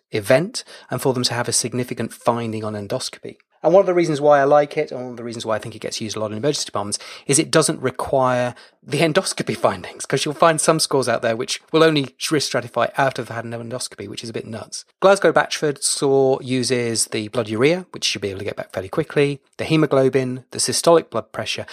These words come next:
and then some other things like the pulse rate, whether they've got melena, whether they've had syncope, or whether they've got hepatic or cardiac disease associated. And so you can score your patients, and obviously bigger scores get worse prognosis.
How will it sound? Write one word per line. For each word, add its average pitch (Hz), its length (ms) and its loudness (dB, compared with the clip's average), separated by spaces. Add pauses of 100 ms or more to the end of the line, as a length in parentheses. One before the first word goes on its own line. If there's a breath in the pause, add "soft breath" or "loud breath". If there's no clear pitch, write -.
(100)
and 165 120 4
then 165 80 6
some 165 160 4
other 143 160 4
things 113 280 -2
like 113 120 2
the - 80 -10
pulse - 340 0
rate, 123 300 0
whether 107 160 0
they've 107 100 -2
got - 140 -2
melena, 131 580 2 (220 loud breath)
whether 107 200 -2
they've - 120 -8
had - 120 -6
syncope, 127 680 0
or 117 180 -2
whether 117 220 2
they've 110 180 -4
got - 220 0
hepatic - 560 -8
or 98 80 -6
cardiac 104 420 -8
disease 113 340 -4
associated. - 680 -8 (140)
And 143 80 6
so 180 80 4
you 165 60 4
can 160 120 4
score 165 380 8
your 120 120 6
patients, 110 340 -2
and 120 60 4
obviously 113 220 2
bigger 107 240 2
scores 104 560 -4 (100)
get - 320 -2 (200)
worse 101 240 2
prognosis. 139 720 2